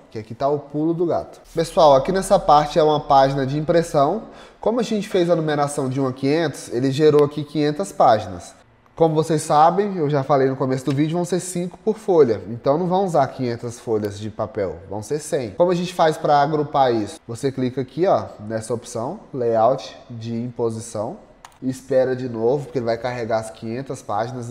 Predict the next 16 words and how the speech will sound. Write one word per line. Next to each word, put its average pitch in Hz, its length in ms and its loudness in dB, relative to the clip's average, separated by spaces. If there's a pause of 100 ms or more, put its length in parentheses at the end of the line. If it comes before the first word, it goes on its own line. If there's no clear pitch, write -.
(120)
Então 151 300 -4
tenha 185 240 -4
paciência 175 580 -2
com 151 120 -8
o - 20 -6
seu 151 200 -4
computador. 131 680 -2 (180)
<laughs> - 100 -20
Não 147 220 -2
vai 143 460 4
querer 139 280 4
ficar 135 200 -4
clicando. 131 840 -2 (260)
Tem 185 140 0
que 190 80 -8
esperar. 156 420 0